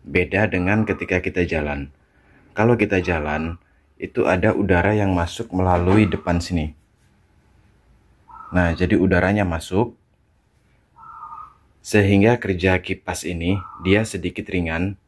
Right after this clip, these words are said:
karena kebantu udara yang dari depan. Nah, itu kalau jalan, ya. Jadi udara masuk kan melewati radiator ini, Om Bro, ya. Melewati radiator, otomatis radiator ini sedikit banyak didinginkan oleh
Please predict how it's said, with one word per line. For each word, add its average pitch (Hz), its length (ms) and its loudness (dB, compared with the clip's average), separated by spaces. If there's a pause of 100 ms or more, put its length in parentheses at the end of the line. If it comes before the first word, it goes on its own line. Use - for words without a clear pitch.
(120)
karena 92 400 0
kebantu 85 400 -2
udara 90 560 0
yang 92 240 2
dari 92 400 -2 (400)
depan. 73 480 -6 (640)
Nah, 85 160 -2
itu 98 160 0
kalau 87 240 0
jalan, 82 320 -2
ya. 76 240 -6 (320)
Jadi 87 160 0
udara 90 320 4
masuk 87 480 -2 (400)
kan 98 160 0
melewati 85 480 0
radiator 85 480 -2
ini, 90 160 2
Om 87 80 2
Bro, 80 60 2 (100)
ya. - 20 -10 (640)
Melewati 82 320 2
radiator, 85 560 0
otomatis 90 720 -2
radiator 90 480 -2
ini 110 160 2
sedikit 87 560 -4
banyak 82 480 -2
didinginkan 87 720 -4
oleh 90 240 0